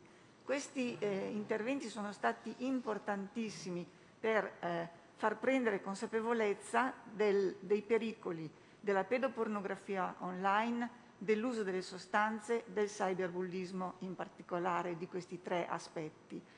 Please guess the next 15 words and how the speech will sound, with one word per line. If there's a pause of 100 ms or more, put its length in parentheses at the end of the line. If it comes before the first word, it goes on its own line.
(460)
E
la
mia
domanda
quindi
è
questa: (720)
data (260)
questa
situazione, (380)
eh, (340)
e
data
anche
la,